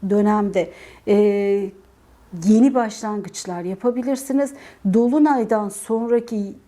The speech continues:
yeni aya kadar küçülen evrede de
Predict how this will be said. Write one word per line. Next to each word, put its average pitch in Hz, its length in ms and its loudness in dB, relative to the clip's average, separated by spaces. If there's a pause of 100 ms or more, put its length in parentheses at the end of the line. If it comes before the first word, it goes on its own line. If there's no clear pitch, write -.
(120)
yeni 214 380 2
aya 208 300 -2
kadar 190 360 -6
küçülen 247 480 -2
evrede 233 540 0
de 254 160 2